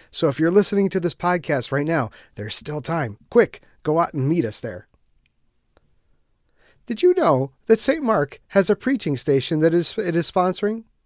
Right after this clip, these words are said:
If you find that Bemidji is way too far to drive,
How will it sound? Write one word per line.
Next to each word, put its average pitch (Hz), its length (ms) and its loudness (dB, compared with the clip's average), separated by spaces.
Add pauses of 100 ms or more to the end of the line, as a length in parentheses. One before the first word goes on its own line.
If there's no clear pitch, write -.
(480)
If - 180 -4
you 214 60 -2
find 269 320 -2
that 139 160 0
Bemidji 147 400 2
is 110 160 -2
way 113 140 4
too 139 160 -6
far 165 240 2
to 117 100 -2
drive, 113 560 -4